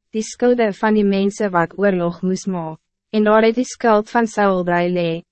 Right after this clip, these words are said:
niemand het olijfolie daarop gesmeer nie. Die pyl en boog van Jonathan het nie opgehou om raak te skiet nie, die swaard van Saul het aangehou om Filistyne te laat sterf.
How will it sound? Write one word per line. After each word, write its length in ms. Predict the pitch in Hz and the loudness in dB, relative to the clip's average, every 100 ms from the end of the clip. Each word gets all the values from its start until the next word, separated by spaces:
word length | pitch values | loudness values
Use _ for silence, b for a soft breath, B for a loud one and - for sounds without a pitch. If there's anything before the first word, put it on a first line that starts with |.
| - | -4
niemand 480 | 180 202 240 247 240 | 0 2 2 2 0
het 140 | 233 | -2
olijfolie 720 | 185 185 190 175 - 185 185 196 | -2 0 0 -2 -2 0 0 0
daarop 480 | 185 180 180 - - | 0 0 -2 -10 -14
gesmeer 540 | - 190 180 175 175 | -10 -4 -4 -4 -8
nie. 220 | 180 185 _ _ _ _ _ _ _ 226 | -10 -10 _ _ _ _ _ _ _ -12
Die 80 | |
pyl 300 | 226 262 269 294 | -2 -2 0 0
en 120 | 269 | 2
boog 280 | 220 196 - | 2 0 -2
van 220 | 208 196 | -2 0
Jonathan 640 | 196 208 202 190 190 180 185 | 2 2 0 -2 -2 -4 -4
het 240 | 190 185 208 | -4 -2 0
nie 120 | 262 | 0
opgehou 560 | 233 - 233 175 180 202 | 0 -2 0 0 0 0
om 120 | 185 | 0
raak 240 | 175 180 - | 2 0 -2
te 140 | 233 | -10
skiet 340 | - 220 208 196 | -6 -2 -2 -2
nie, 320 | 185 175 190 _ - | -2 -4 -10 _ -6
die 140 | 202 | -6
swaard 420 | - 247 233 226 - | -2 2 2 0 -2
van 160 | 196 | -2
Saul 320 | - 220 202 185 | 0 0 0 0
het 180 | 190 185 | -4 -4
aangehou 560 | 185 175 180 185 180 185 | -2 -2 -2 -2 0 0
om 100 | 175 | -2
Filistyne 680 | 185 196 - - 202 214 226 | -2 -2 -4 -2 0 0 -2
te 160 | 202 | -2
laat 240 | 180 175 - | -2 -4 -8
sterf. 640 | - 160 170 170 - | -12 -10 -10 -14 -20